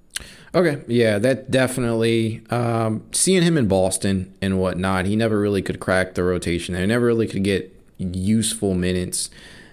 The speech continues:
And if he does end up spending time with the Cleveland Charge, I think that that is, that probably could be good for him. But like you said, I don't think there's necessarily a logjam there, but we know who's going to be manning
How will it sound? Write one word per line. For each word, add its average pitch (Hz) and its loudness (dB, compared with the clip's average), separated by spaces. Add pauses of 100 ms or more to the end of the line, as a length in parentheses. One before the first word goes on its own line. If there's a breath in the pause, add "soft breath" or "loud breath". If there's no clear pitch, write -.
And 104 2
if 107 -2
he 160 2
does 127 2
end 117 0
up 110 2
spending 104 -2
time 101 -2
with 98 -4
the - -20
Cleveland 98 -2
Charge, 92 -2
I 98 0
think 110 -4
that 95 -6
that 95 0
is, 92 -2
that - -4
probably 107 0
could 92 -6
be 90 -2
good 92 -4
for 92 -6
him. 98 -2
But 95 -4 (240 loud breath)
like 120 -2
you 123 -2
said, 95 0
I 113 0
don't 120 -4
think 110 -2
there's 104 0
necessarily 101 -2
a 87 0
logjam 123 -2
there, 120 0
but 95 0
we 104 0
know 95 2
who's 90 -2
going 85 -6
to - -10
be 87 -4
manning 78 -6